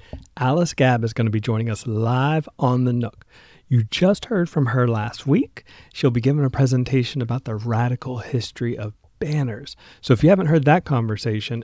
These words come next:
it's the one right before this one. I would highly recommend you go back and check that out, 'cause you never know what kind of ideas that might spark for you. If you can join us for the radical history of banners, there's a free trial link in the show notes below. And if you're listening to this chat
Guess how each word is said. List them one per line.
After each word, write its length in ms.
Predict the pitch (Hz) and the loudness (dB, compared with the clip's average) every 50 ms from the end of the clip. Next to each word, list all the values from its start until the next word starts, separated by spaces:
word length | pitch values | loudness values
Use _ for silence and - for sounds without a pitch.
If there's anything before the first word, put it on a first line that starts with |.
| - | -4
it's 160 | - 202 - - | -4 -6 -4 -2
the 160 | - 202 190 | 2 4 4
one 160 | 175 151 117 | 6 6 6
right 200 | 110 110 101 - | 4 4 2 0
before 340 | - 107 - - 120 117 120 | -6 -10 -8 -6 -6 -6 -6
this 340 | - - 110 104 - - - | -6 -6 -8 -8 -8 -10 -12
one. 160 | - 165 - _ _ _ - - - - - - | -14 -14 -14 _ _ _ -20 -20 -20 -20 -12 -6
I 60 | 139 117 | -4 -4
would 100 | 120 117 | -4 -4
highly 320 | - 135 143 165 175 170 | -2 0 2 2 2 0
recommend 420 | 151 151 143 - 139 120 113 110 | 0 -2 -4 -4 -4 -6 -6 -8
you 80 | 117 - | -10 -10
go 140 | - 117 113 | -8 -6 -6
back 240 | 127 120 120 - - | -6 -6 -8 -10 -12
and 120 | 180 127 - | -14 -12 -10
check 160 | - 123 - | -10 -10 -8
that 180 | - 120 117 117 | -8 -8 -6 -6
out, 160 | 117 - - - | -8 -10 -12 -10
'cause 180 | - 123 120 110 | -6 -4 -2 0
you 60 | 113 | 0
never 240 | 110 117 123 127 131 | 2 2 2 2 2
know 320 | 120 120 113 113 117 120 - | 2 2 0 -2 -4 -6 -8
what 340 | - 143 151 190 - - _ | -4 -2 -2 -2 -2 -4 _
kind 360 | - 131 147 151 151 151 139 | -4 -2 0 2 2 2 0
of 140 | 135 139 - - - | -2 -4 -4 -2 -2
ideas 520 | 135 135 127 - - 139 127 120 117 107 | 0 0 0 0 2 4 4 4 2 0
that 180 | - 127 123 - | -2 -4 -2 -2
might 280 | 120 123 120 - - | -4 -6 -6 -8 -12
spark 520 | - - - - _ - 123 110 110 - - | -16 -16 -16 -12 _ 0 0 0 0 0 -4
for 240 | - - 139 135 | -10 -10 -10 -10
you. 100 | - - - - _ _ _ _ _ _ _ - - _ _ _ - | -10 -12 -18 -20 _ _ _ _ _ _ _ -20 -20 _ _ _ 4
If 160 | 151 127 - | 4 4 4
you 80 | 131 - | 4 4
can 220 | 131 123 117 110 | 4 4 2 2
join 320 | - - 151 185 208 190 | 2 2 4 4 4 2
us 100 | 180 165 | 0 -2
for 160 | - - - 120 | -4 -4 -4 -2
the 100 | 113 107 | 0 0
radical 360 | 107 110 113 110 - 110 104 | 0 0 -2 -2 -2 -2 -2
history 340 | 107 110 - - - 120 107 | -2 -2 -2 -2 0 0 0
of 140 | 104 104 | 0 0
banners, 400 | - 113 110 110 110 107 104 - - - - - - - | -2 -2 -2 -2 -2 -4 -6 -8 -12 -16 -20 -20 -8 -4
there's 160 | 123 107 113 | -2 -2 -2
a 60 | 101 | -2
free 280 | - - - 143 156 175 | -2 2 4 4 4 4
trial 300 | - - 160 147 147 139 | 4 2 2 4 4 2
link 220 | 131 131 123 - | 2 0 -2 -2
in 80 | 120 110 | -4 -4
the 80 | 101 | -4
show 180 | - - 127 117 | -4 -2 -2 -2
notes 240 | 110 123 - - - | -2 -2 -6 -8 -10
below. 460 | - 127 120 135 180 196 214 233 - - - - - - | -6 -2 0 2 2 2 0 -2 -4 -10 -20 -20 -16 -8
And 120 | - 135 131 | -2 0 0
if 120 | 120 - | 0 0
you're 120 | 135 123 123 | 0 0 2
listening 480 | 135 170 185 - - - 170 160 147 | 2 0 0 -2 -4 -4 -4 -2 0
to 100 | - 139 | 0 0
this 220 | 123 127 131 120 - | 0 0 0 -2 -2
chat 420 | - - 123 120 123 - - | -4 -2 -2 -2 -2 -2 -6